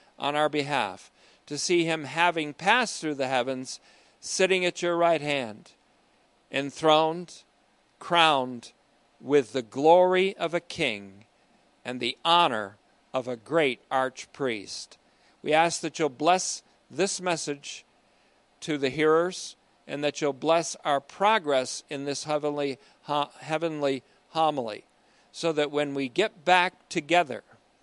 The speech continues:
and begin to worship once again in physical proximity, we will do so in the right spirit, with a clean heart, and with a right spirit.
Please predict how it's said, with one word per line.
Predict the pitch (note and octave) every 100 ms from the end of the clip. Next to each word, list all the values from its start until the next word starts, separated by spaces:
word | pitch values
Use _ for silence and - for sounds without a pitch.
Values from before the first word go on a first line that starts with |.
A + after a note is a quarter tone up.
| _ _ _ _
and | A#2+ C3 A#2+ - -
begin | C3 B2+ E3 E3+
to | D#3+ D#3
worship | D3+ E3 - D#3 -
once | D3 D#3
again | C#3+ B2+ D#3 D3+ D3 D3 _ _ _ _ _ _ _ -
in | C#3 C3+ C3+ C3+ _ _ _
physical | - F3 E3 E3+ E3
proximity, | D3 D#3 C#3 - E3 D3+ A#2 G2+ F2+ _ _ _ _ _ _ -
we | D3+
will | D3+
do | C3 E3 F3
so | - E3 D#3
in | D3 C#3+
the | B2+
right | B2 C3 F#3 G#3+ -
spirit, | - - G3+ G3+ C#3 - - - - _ _ _ _ -
with | C3 B2+
a |
clean | - - F#3 A3
heart, | F3 E3+ C#3 A#2 _ _ - _ _ _ _ _ _ _
and | - D3
with | D3 C#3+
a | C#3
right | C3 E3 F3+ -
spirit. | - - D#3+ C#3 A#2